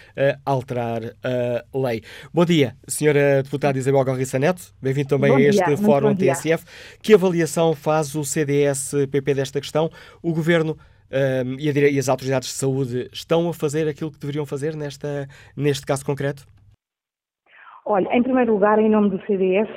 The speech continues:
Speaker 2: eu gostaria de lamentar a morte dos pacientes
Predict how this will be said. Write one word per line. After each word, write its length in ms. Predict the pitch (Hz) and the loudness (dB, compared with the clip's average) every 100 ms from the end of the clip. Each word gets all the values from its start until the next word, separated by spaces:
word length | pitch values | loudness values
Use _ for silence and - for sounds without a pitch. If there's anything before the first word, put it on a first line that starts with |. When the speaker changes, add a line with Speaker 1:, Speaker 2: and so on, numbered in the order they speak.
| - | -10
Speaker 2:
eu 280 | 240 208 196 | -4 -2 -2
gostaria 420 | - - 196 196 | -4 -6 0 2
de 60 | 202 | 2
lamentar 520 | 196 185 190 180 180 170 - - - - | 2 0 0 2 2 0 -8 -16 -14 -2
a 100 | 190 | 2
morte 480 | 190 180 180 - 185 | 4 2 0 -6 -4
dos 320 | 175 190 180 | 0 0 0
pacientes 600 | 202 - 202 185 175 | -10 -10 -8 -6 -8